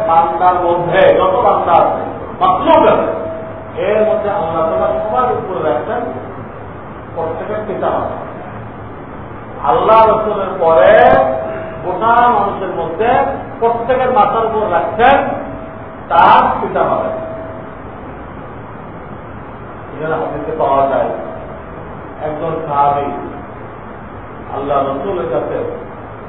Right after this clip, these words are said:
জিহাদে যাওয়ার জন্য পাগড়ি খুলতে, "হুজুর, সব লোক রেখেছে,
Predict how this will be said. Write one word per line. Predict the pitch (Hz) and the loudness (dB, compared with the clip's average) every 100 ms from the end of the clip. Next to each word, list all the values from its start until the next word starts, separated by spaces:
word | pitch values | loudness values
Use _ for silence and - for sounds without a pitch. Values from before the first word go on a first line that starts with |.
| - - | -14 -8
জিহাদে | 160 160 220 240 240 233 | -4 2 4 6 4 4
যাওয়ার | 214 208 214 | 6 6 6
জন্য | 208 185 | 0 -2
পাগড়ি | 175 165 165 156 | 0 2 0 -2
খুলতে, | 151 131 123 117 113 - - - - - 143 | -4 -6 -6 -4 -6 -10 -12 -14 -14 -14 -12
"হুজুর, | 143 156 151 | -8 -6 -4
সব | 151 151 | -2 0
লোক | 151 143 | -2 -2
রেখেছে, | 135 156 196 160 - | -4 -6 -4 -4 -4